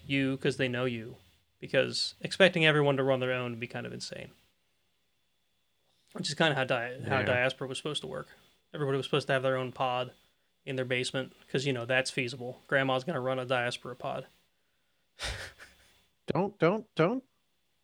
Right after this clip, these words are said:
Speaker 2: don't be, uh, smack talking on
Speaker 1: Maybe
Speaker 2: Grandma.
Speaker 1: Grandma is a tech wizard. I don't know. Most grandmas aren't.
Speaker 2: We're getting to the point where there's gonna be grandmas who are tech wizards.
Speaker 1: You're right.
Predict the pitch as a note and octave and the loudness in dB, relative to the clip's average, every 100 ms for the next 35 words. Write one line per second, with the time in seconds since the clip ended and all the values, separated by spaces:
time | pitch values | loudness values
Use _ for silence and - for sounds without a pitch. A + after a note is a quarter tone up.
0 | _ _ _ _ - B2+ E3 G#3+ F#3+ F3 | _ _ _ _ 0 2 2 2 6 8
1 | D3+ - D3+ D3 - D3 C#3+ C3+ B2 C3+ | 8 6 4 4 6 6 6 2 4 4
2 | C3+ A3+ B3 B3 B3 A3+ G#3+ A3+ - A3+ | 6 4 4 4 4 2 0 -2 0 -2
3 | A3+ B3 A3+ C#3 B2+ E3 C#3+ C#3 D3+ F3+ | 0 -2 0 0 -2 -2 -6 -4 -4 -2
4 | - C3+ - - - - _ _ _ _ | -2 -4 -4 -10 -12 -16 _ _ _ _
5 | _ _ _ _ _ _ _ _ _ _ | _ _ _ _ _ _ _ _ _ _
6 | _ _ _ _ A#2+ - - - - - | _ _ _ _ -20 -18 -16 -18 -4 2
7 | C3+ D3+ F#3 E3 C3+ - C3+ B2+ A#2+ A#2 | 12 12 12 10 4 6 6 6 6 4
8 | A2 A#2+ A2+ G#2 A2+ G#2 G#2 - G2 F#2+ | 4 4 4 4 6 6 4 2 2 4
9 | - - - - - - - - - C#3+ | 4 2 2 -2 -2 -6 -8 -12 -6 0
10 | D3 F#3 D#3+ | 6 8 6